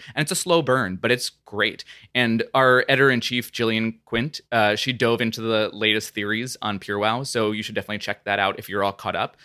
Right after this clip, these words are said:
But some of these theories really rocked my world, and the latest twist from the show really rocked my world. So, and I'm not one for hyperbole. Just kidding. Obviously I am.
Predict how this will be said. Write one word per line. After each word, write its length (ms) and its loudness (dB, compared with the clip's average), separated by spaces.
But 320 -2
some 180 0
of 60 -4
these 140 -2
theories 280 -2
really 240 -2
rocked 300 -2
my 80 0
world, 260 -2
and 160 4
the 60 6
latest 320 2
twist 340 -2
from 140 -6
the 60 -6
show 240 -4
really 400 -6
rocked 320 -4
my 120 -6
world. 280 -10
So, 280 2
and 140 -4
I'm 320 4
not 260 4
one 220 4
for 160 -2
hyperbole. 880 -2
Just 220 -14
kidding. 260 -14
Obviously 320 -6
I 60 -8
am. 160 -6